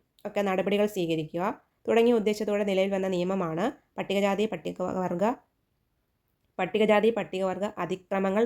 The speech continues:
തടയൽ നിയമം. ആയിരത്തി തൊള്ളായിരത്തി എൺപത്തൊമ്പതിലാണ് ഈ നിയമം നിലവിൽ വന്നത്. ഇമ്പോർട്ടൻ്റ് ആണ് വർഷം ആയിരത്തി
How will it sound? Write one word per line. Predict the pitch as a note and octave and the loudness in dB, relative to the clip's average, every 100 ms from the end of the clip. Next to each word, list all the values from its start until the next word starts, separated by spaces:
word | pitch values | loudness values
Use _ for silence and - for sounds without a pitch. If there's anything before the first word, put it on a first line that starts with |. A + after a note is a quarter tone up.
| A3+ | 0
തടയൽ | F#3 F3+ G3+ | 0 2 2
നിയമം. | E3 D#3+ D#3+ _ _ _ | -2 -4 -8 _ _ _
ആയിരത്തി | F#3+ G3+ A3 A3+ | 2 6 6 4
തൊള്ളായിരത്തി | B3+ A3 G#3 G#3 G3 | 2 2 0 0 -2
എൺപത്തൊമ്പതിലാണ് | F#3 G3+ G3 F3 G3+ A#3 G#3 E3+ | -2 -4 -2 -2 4 4 4 2
ഈ | F#3+ | -2
നിയമം | F#3+ F3 F#3 A#3+ _ _ _ _ _ - | -2 -2 -4 -8 _ _ _ _ _ -2
നിലവിൽ | F#3+ G3+ G#3 | 2 4 4
വന്നത്. | F3 F3 | 2 0
ഇമ്പോർട്ടൻ്റ് | F3+ F#3+ F#3+ | 0 0 -2
ആണ് | E3+ | -4
വർഷം | E3+ D#3+ - - | -4 -6 -10 -2
ആയിരത്തി | F3 F#3 G#3 | 2 2 2